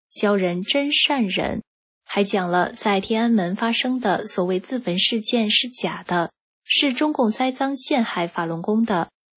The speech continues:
还讲了三退的原因。其中一个同学当过兵，被中共洗脑，中毒很深，中途两次打断我说话，想把话岔开，但其他同学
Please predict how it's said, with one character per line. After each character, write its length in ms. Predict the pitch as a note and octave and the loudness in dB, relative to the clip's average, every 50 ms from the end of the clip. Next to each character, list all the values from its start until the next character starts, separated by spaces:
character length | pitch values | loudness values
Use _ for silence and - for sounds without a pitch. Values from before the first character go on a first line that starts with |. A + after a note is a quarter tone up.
| _ _ _ | _ _ _
还 160 | - - G3+ | -2 -2 -2
讲 240 | G3 - F#3+ F3 F3 | 0 0 0 0 0
了 80 | F3 | -2
三 260 | F#3 - - C4 C4 | -2 -2 -2 -2 -2
退 220 | C4 - - C#4+ A#3+ | -2 -2 -2 -2 0
的 100 | - F3+ | 0 0
原 280 | E3+ E3+ E3 E3+ F3+ | -2 -2 -2 -2 0
因。 320 | G3+ A#3 B3+ C4 C4+ C4 C4+ _ _ _ _ _ _ _ _ _ _ _ _ _ | 2 2 2 2 0 -4 -8 _ _ _ _ _ _ _ _ _ _ _ _ _
其 200 | _ - - - | _ -4 -2 0
中 200 | C4 E4 E4 E4 | 2 2 2 4
一 80 | D4+ A#3+ | 4 2
个 120 | A3+ A3 | 2 0
同 200 | G#3+ - - G3+ | -2 0 0 -2
学 300 | G#3+ - - F#3 F3+ F3+ | -2 0 0 0 2 2
当 200 | F#3 - A3+ A#3 A#3+ | 2 2 2 0 2
过 140 | - F#3+ F3+ | 2 0 0
兵， 380 | - B3 B3+ C4 C4 B3 - - | 0 0 0 0 0 -2 -4 -4
被 180 | - A3+ G3+ F#3 | 0 2 2 2
中 220 | G3 - B3+ C4 | 2 2 0 0
共 180 | C4 C4 A#3+ G#3+ | 0 0 0 0
洗 300 | G#3+ - - - F3+ F#3+ | 0 0 -2 -4 0 2
脑， 320 | A3 A#3 F#3+ D#3+ B3 - - _ | 2 2 2 0 -4 -6 -12 _
中 240 | - - A3 G3 | 0 2 2 2
毒 120 | F#3+ F3+ F#3 | 2 0 -2
很 240 | G3+ - - D#3+ D#3 | -2 -2 -4 -4 -2
深， 440 | - - - A3+ A3+ A3+ A#3+ B3 - _ _ _ _ _ _ _ | 0 0 2 4 2 2 2 0 -4 _ _ _ _ _ _ _
中 240 | - - - C4 C4 | -2 2 4 4 4
途 120 | B3+ - A#3+ | 4 4 4
两 280 | A3+ G#3 F3+ F#3 F#3+ | 4 4 2 0 -4
次 260 | - - - C4+ B3+ | -6 -6 -4 -4 -4
打 200 | A3+ - F3+ D#3+ | -2 -2 -6 -4
断 180 | E3+ - G3 F#3+ | -2 0 0 0
我 80 | F3 E3 | 0 0
说 240 | F3 - - G3 G3 | -2 0 2 0 0
话， 380 | G3 - A3 G3 F3+ E3 - - _ _ _ _ | 0 0 0 2 2 0 -2 -6 _ _ _ _
想 260 | - - - A3 G#3+ | -8 -4 0 2 2
把 140 | G#3+ G#3+ F3+ | 2 2 2
话 240 | F#3 - - G3 F#3+ | 0 0 0 0 0
岔 320 | - - - - B3 G#3 | 0 -2 -2 -2 -2 -2
开， 360 | F#3+ - - F#3 F3+ F3+ F3+ - _ _ _ _ _ _ _ _ _ _ _ _ | -2 -4 -2 0 0 0 -2 -4 _ _ _ _ _ _ _ _ _ _ _ _
但 240 | - E4 D#4 C#4+ C4 | 0 2 2 2 2
其 180 | B3+ - - | 0 0 0
他 200 | A3+ - - C4+ | 0 0 -2 -2
同 180 | C4+ - - G3 | -2 0 0 0
学 400 | A3 - - F#3+ F3+ F#3 F#3+ - | 0 0 0 2 2 2 2 0